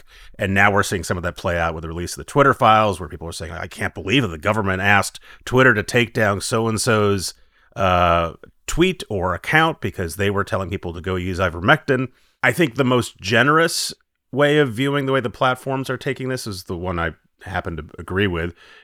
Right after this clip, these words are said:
is they were trying to do the right thing. They'd not really built to handle a, a, a pandemic and how to handle, uh, both good information and bad information on the internet. But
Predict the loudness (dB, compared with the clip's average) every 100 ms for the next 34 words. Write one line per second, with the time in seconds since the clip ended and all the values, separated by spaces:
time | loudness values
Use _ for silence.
0 | _ -4 0 2 2 4 6 6 6 2
1 | 2 0 0 0 -2 -2 -4 -2 -2 -2
2 | -4 -2 -2 -2 -4 -4 -4 -2 -2 -6
3 | -8 -6 -4 -2 -2 -2 -2 -2 -2 -2
4 | -4 -6 -6 -10 -10 -6 0 2 2 2
5 | 2 0 -4 -8 -6 -6 -4 -6 -6 -8
6 | -10 -18 -20 -14 -6 -4 -2 -4 -6 -8
7 | -2 0 -2 -4 -4 -4 -6 -6 -2 0
8 | 0 -2 -6 -8 -8 -8 -8 -2 2 2
9 | 0 4 4